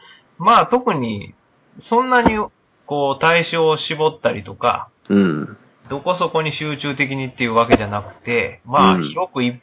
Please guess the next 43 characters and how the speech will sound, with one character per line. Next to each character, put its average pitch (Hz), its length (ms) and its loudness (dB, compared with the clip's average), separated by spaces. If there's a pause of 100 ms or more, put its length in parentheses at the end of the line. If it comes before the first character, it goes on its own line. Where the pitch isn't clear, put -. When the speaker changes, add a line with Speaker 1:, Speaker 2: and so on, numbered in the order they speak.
Speaker 1:
般 120 240 0
に 120 100 -10
っ - 20 -18
て - 160 -14
い 101 120 -10
う 110 140 -8
や 113 120 0
り 110 120 -6
方 110 240 -4
が 107 360 -4
あ 110 60 -2
る 110 160 -10
程 131 160 0
度 107 120 2
は 104 80 -8
で 110 120 -10
き 117 140 -14
る 110 80 -14
け - 140 -20
ど、 135 280 -8 (1300)
Speaker 2:
う 95 80 2
ん。 95 300 6
Speaker 1:
企 - 200 -4
業 - 40 -16
と 165 120 -6
か 147 140 4
に 135 140 -4
な 131 100 0
る 135 180 -6
と、 208 440 0 (380)
ま 135 480 4 (1080)
あ、 - 40 -4
わ 151 80 0
か 160 100 2
り 160 80 4
や 156 80 4
す 151 80 -2
い 151 60 -4
ん - 20 -4
だ 120 140 2
と 120 100 4
あ 123 80 6
る 135 220 -2